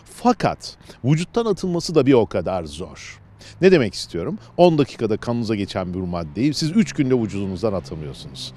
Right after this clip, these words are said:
Bakın bu sırada neler oluyor? İşte nasıl zehirlenme belirtileri ortaya çıkıyor. Şimdi vücudunuzda kana geçen bu metanol maddesi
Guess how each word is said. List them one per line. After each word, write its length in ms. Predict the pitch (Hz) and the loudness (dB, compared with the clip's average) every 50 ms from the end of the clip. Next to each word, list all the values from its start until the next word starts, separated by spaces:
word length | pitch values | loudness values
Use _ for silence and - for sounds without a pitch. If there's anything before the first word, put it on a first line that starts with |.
| - - - - - | -18 -20 -10 0 4
Bakın 360 | 220 208 - 156 120 123 135 | 4 6 6 4 2 0 -4
bu 80 | 202 269 | -6 -4
sırada 340 | - - 240 214 190 180 185 | -2 0 2 2 4 4 2
neler 280 | 156 139 131 123 110 | 2 4 4 4 2
oluyor? 400 | 95 87 82 73 73 71 - - - - - - - - | 2 0 -6 -8 -12 -14 -16 -18 -18 -20 -20 -20 -16 -10
İşte 220 | - - - 190 175 | -6 -2 0 2 4
nasıl 260 | 190 220 - 226 226 | 4 4 4 4 4
zehirlenme 580 | 160 131 120 107 110 104 104 98 87 92 90 80 | 4 4 4 4 2 2 2 0 0 -2 -6 -6
belirtileri 460 | 87 80 80 80 - - 85 87 82 | -8 -8 -10 -12 -12 -10 -8 -8 -6
ortaya 440 | 80 80 80 78 - - 82 78 - | -6 -8 -8 -10 -10 -12 -12 -10 -12
çıkıyor. 360 | - - - - - 78 64 - - - - - - - - - - - | -14 -16 -12 -12 -12 -12 -12 -16 -20 -20 -20 -20 -20 -18 -16 -16 -16 -12
Şimdi 300 | - - 247 254 233 190 - - - - - | -6 -4 2 6 6 6 6 4 -8 -2 2
vücudunuzda 560 | 160 202 180 240 208 240 240 226 196 196 226 | 2 2 2 2 -2 -2 -4 -2 0 -2 -2
kana 300 | 208 - - 208 214 233 | -2 0 0 0 0 2
geçen 520 | 226 190 170 160 - - 190 196 190 185 | 2 2 2 2 2 0 0 0 0 0
bu 100 | 180 202 | 0 0
metanol 520 | 165 139 135 139 - 143 156 160 170 170 156 | 0 0 -2 -2 -2 -4 0 2 2 2 2
maddesi 680 | 131 120 120 120 110 104 113 110 104 - - 117 87 | 4 4 4 4 4 4 2 2 2 2 0 -2 -2